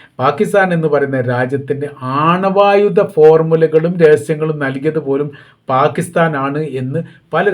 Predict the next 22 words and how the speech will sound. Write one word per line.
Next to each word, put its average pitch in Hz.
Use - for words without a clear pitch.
രാജ്യങ്ങളും 139
അന്ന് 135
തന്നെ 151
അഭിപ്രായപ്പെട്ടിട്ടുണ്ട്. 131
അവർ 143
ആ-, 147
ആണവായുധ 156
പരീക്ഷ 139
നടത്തിയതോട് 180
കൂടി 160
ത-, 160
തന്നെയാണ് 156
ഇന്ത്യയിൽ 208
നടത്തിയിട്ടുണ്ട്. 143
പക്ഷേ 175
പാകിസ്ഥാന് 226
ലഭിച്ചത് 165
അമേരിക്ക 156
നൽകി. 139
അമേരിക്കയുമായിട്ട് 202
വലിയ 165
സൗഹൃദവും 160